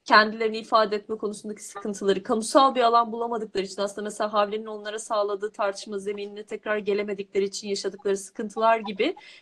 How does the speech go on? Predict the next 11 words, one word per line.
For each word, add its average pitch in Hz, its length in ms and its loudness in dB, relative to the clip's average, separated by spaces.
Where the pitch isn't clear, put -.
birçok 277 300 0
meseleyle 254 560 2
aslında 233 400 2
mücadele 233 480 4
etmek 233 300 -4
zorunda 190 320 -2
kaldı 180 300 -2
o 180 120 -2
kadınlar. 220 560 -2
Biz 233 220 -10
de 311 180 2